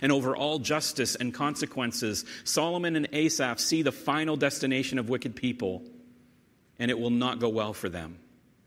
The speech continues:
And that is what Solomon and Asaph rest on. It's what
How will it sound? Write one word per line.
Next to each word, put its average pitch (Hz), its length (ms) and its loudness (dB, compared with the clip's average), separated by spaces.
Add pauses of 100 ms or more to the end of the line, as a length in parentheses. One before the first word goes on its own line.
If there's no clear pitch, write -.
(1200)
And 104 180 -2
that 127 340 0
is 101 140 -8
what 98 100 -6
Solomon 123 380 -2
and 107 100 -4
Asaph 104 380 -4
rest 117 300 -2
on. 92 160 -8
It's - 180 -12
what 120 180 -4